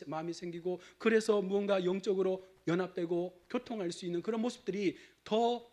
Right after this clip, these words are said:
많이 일어나야 되는데, 오히려 시간이 지나면서 더 지금 침체하고 있는 이런 모습들을 저는,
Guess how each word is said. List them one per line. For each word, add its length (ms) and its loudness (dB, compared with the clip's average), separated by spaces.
많이 300 -4
일어나야 340 -4
되는데, 260 -4
오히려 260 0
시간이 340 -4
지나면서 640 -4
더 160 2
지금 260 -6
침체하고 540 -6
있는 280 -4
이런 200 -6
모습들을 760 -8
저는, 460 -4